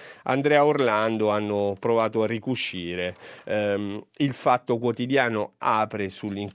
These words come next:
l'intervento di Piercamillo Davigo, l'ex pubblico ministero di Mani Pulite.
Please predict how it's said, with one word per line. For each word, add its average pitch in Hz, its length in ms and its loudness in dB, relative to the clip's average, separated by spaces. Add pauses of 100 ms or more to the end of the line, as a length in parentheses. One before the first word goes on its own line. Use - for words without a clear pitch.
(120)
l'intervento 101 960 -6
di 95 160 -6
Piercamillo 98 640 -4
Davigo, 131 600 -4
l'ex 87 640 -8
pubblico 92 400 -8
ministero 95 560 -6
di 92 320 -8
Mani 95 440 -6
Pulite. 147 800 -2